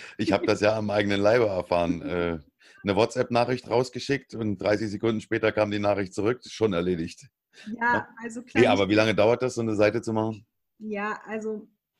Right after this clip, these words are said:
Speaker 2: im Schnitt so zwei bis drei Wochen sollte man sich schon Zeit nehmen.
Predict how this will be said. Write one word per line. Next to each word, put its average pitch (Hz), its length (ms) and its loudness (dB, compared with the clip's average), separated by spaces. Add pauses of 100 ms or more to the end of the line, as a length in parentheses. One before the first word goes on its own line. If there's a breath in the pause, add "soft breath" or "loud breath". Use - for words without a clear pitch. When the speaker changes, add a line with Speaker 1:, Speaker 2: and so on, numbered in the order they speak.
(340)
Speaker 2:
im 247 140 -2
Schnitt 277 400 -2
so 233 360 -6 (120)
zwei 226 400 -4
bis 233 220 -6
drei 202 260 -6
Wochen 226 360 -4
sollte 208 220 -6
man 214 120 -6
sich 214 180 -12
schon 254 240 -4
Zeit 269 340 -6
nehmen. 269 460 -4